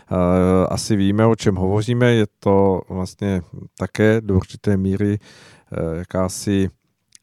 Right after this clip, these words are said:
eh, horká, eh, záležitost, která probíhá médii, a to je samozřejmě, eh, koronavirus, jeho šíření, vůbec jeho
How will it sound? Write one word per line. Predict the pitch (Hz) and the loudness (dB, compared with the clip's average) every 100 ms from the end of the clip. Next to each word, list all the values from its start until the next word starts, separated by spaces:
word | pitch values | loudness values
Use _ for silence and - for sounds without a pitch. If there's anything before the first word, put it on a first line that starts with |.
| - | -14
eh, | 87 80 82 | -12 -8 2
horká, | 98 - _ 110 107 107 101 - | 4 4 _ 4 6 6 4 -4
eh, | 90 87 87 90 90 87 87 85 90 87 - _ - - 85 | -8 -6 -6 -8 -8 -10 -12 -14 -16 -18 -20 _ -20 -16 -12
záležitost, | 82 92 95 104 110 - 120 - - | -4 0 2 0 -2 0 -2 -2 -10
která | - 104 98 | -8 -2 0
probíhá | 98 101 92 107 117 | 0 -4 -2 0 0
médii, | 98 92 101 110 | 0 -2 -2 -2
a | 95 - | -2 -4
to | 95 | -4
je | 95 | -4
samozřejmě, | - 95 95 95 95 98 92 90 - - - - | -4 -8 -6 -6 -6 -4 -4 -6 -14 -20 -20 -12
eh, | - 80 80 | -8 -8 -8
koronavirus, | - 85 98 98 104 107 110 107 - - | -8 -4 -2 0 0 2 0 -2 -6 -6
jeho | 92 90 | -2 -2
šíření, | 87 98 95 101 98 98 98 | -4 -6 -2 -2 0 -2 -2
vůbec | 95 95 104 - - | -4 0 -2 -2 -4
jeho | 85 87 92 90 92 | -2 0 0 0 -2